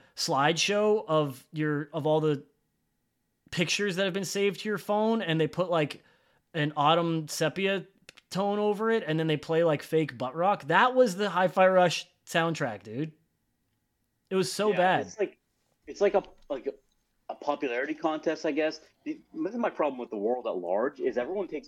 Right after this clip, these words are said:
Speaker 2: Twitter like it, it actually fucking matters in
Speaker 1: Oh,
Speaker 2: any
Speaker 1: yeah.
Speaker 2: capacity. And so, like, Hi-Fi Rush is probably trending on Twitter. So, like, they're like, "Oh, well, that means it's popular." It's like, no, there's, there's, like, twenty people on Twitter, and they each have fifty thousand accounts each.
Speaker 1: Well,
Speaker 2: I
Speaker 1: and,
Speaker 2: swear to God.
Speaker 1: and ever since, like,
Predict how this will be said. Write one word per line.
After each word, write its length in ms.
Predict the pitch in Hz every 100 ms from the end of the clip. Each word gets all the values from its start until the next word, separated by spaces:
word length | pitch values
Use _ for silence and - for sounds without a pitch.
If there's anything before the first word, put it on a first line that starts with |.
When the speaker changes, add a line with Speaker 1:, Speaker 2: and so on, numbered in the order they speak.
| _
Speaker 2:
Twitter 220 | 110 127
like 200 | 127 101
it, 140 | 101 - _
it 100 | 101
actually 360 | 95 101 - 104
fucking 340 | - 110 110
matters 380 | 95 92 107 185
in 40 |
Speaker 1:
Oh, 120 | 156 143
Speaker 2:
any 140 | 147
Speaker 1:
yeah. 140 | 143 135
Speaker 2:
capacity. 500 | 131 - 151 185 - _ _ 127
And 120 | 123
so, 180 | 147 135
like, 220 | 131 123
Hi-Fi 400 | - 135 151 156
Rush 260 | 139 143 -
is 60 | 120
probably 240 | 127 120
trending 440 | - 113 120 127
on 140 | 123 110
Twitter. 400 | - 123 87 78
So, 140 | -
like, 160 | 107 101
they're 120 | 110
like, 120 | 101 104
"Oh, 120 | 117
well, 340 | 104 107 101 _ _ _ _ _ -
that 140 | 110 110
means 160 | 110
it's 120 | 117
popular." 480 | - 123 135 107 104
It's 120 | 113
like, 100 | 160
no, 140 | 165 180
there's, 200 | 196 - 143
there's, 180 | 208 277
like, 120 | 262 _
twenty 320 | - 180 175 160
people 320 | 147 127 120
on 120 | 101
Twitter, 460 | - 104 92 92 - _ -
and 120 | 127
they 60 | 139
each 180 | 180 -
have 200 | 180 -
fifty 240 | 160 147
thousand 300 | 135 143 117
accounts 360 | 117 - 107 -
each. 380 | 98 85 - - -
Speaker 1:
Well, 200 | 233 254
Speaker 2:
I 60 | 254
Speaker 1:
and, 180 | 240 254
Speaker 2:
swear 100 | 247
to 80 | 220
God. 280 | 208 180
Speaker 1:
and 120 | 226 247
ever 200 | 269 294
since, 380 | - 247 220
like, 320 | 226 214 175